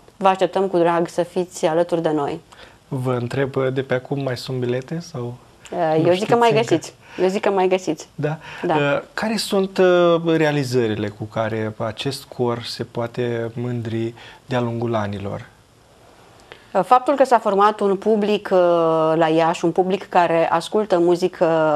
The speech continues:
Speaker 1: corală, uh, faptul că s-au, uh,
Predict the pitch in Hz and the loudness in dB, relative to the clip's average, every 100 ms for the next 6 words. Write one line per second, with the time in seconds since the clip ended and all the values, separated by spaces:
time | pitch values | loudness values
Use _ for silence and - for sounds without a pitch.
0 | 151 147 147 - - 160 156 180 208 233 | 2 2 -2 -2 0 2 4 4 4 4
1 | 269 - - - - 165 160 156 156 190 | 2 -8 -18 -18 -6 0 2 2 2 4
2 | 185 - 202 202 - 185 175 170 170 175 | 4 2 0 0 0 2 4 2 2 2
3 | 160 170 165 165 156 156 156 151 151 160 | 4 2 2 2 2 2 2 0 0 -2
4 | 160 147 143 | -2 0 -4